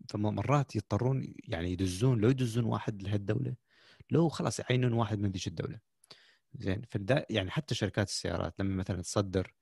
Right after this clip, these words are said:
خلينا نقول، آه، شرك-، آه، سيارات للصين أو سيارات التركية،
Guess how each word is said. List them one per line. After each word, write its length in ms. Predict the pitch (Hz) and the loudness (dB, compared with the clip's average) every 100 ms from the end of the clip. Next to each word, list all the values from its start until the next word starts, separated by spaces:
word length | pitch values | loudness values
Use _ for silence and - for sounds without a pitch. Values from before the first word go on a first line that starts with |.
| _ _ _ - | _ _ _ -6
خلينا 200 | 98 95 | -2 0
نقول، 300 | 98 98 - - | 2 0 -2 -6
آه، 800 | 101 - - - 92 - - - _ _ _ | -4 -2 -2 -2 -4 -6 -8 -12 _ _ _
شرك-، 360 | - 107 95 - | -14 -10 -10 -10
آه، 260 | - 101 98 | -6 -4 -2
سيارات 520 | - 92 92 95 - | 2 4 4 4 0
للصين 600 | 104 - - 90 92 90 | -2 -2 0 0 0 -4
أو 400 | - - 73 - | -4 -4 -6 -10
سيارات 400 | - 90 90 90 | -8 -4 -2 -4
التركية، 520 | - - - 101 87 | -6 -4 -2 -2 -2